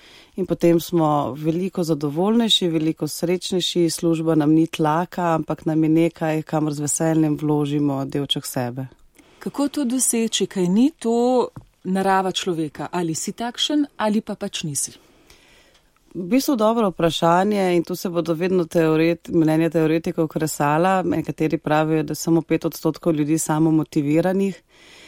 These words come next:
Speaker 1: in da smo ljudje se rodili kot živali, ki varčujemo za svojim,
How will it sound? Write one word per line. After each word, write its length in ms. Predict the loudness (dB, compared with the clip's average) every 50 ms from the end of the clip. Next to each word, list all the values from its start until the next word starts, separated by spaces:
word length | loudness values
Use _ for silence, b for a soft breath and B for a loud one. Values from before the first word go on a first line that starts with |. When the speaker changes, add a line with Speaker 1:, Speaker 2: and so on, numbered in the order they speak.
| B B B B B
Speaker 1:
in 320 | -2 2 4 4 4 4 2
da 180 | 2 0 0 0
smo 240 | 0 0 2 2 2
ljudje 460 | 2 0 0 2 2 2 4 2 2
se 220 | 0 0 0 0 0
rodili 420 | 0 0 0 0 0 2 0 0
kot 220 | 0 -2 -2 -2
živali, 480 | -2 -2 -2 -2 0 0 2 2 0 0
ki 160 | 0 0 0
varčujemo 640 | 0 0 -2 -4 -2 0 2 4 4 4 4 2 0
za 100 | 0 -4
svojim, 760 | -6 -6 -4 -2 -2 0 0 0 0 0 0 0 -2 -4 -8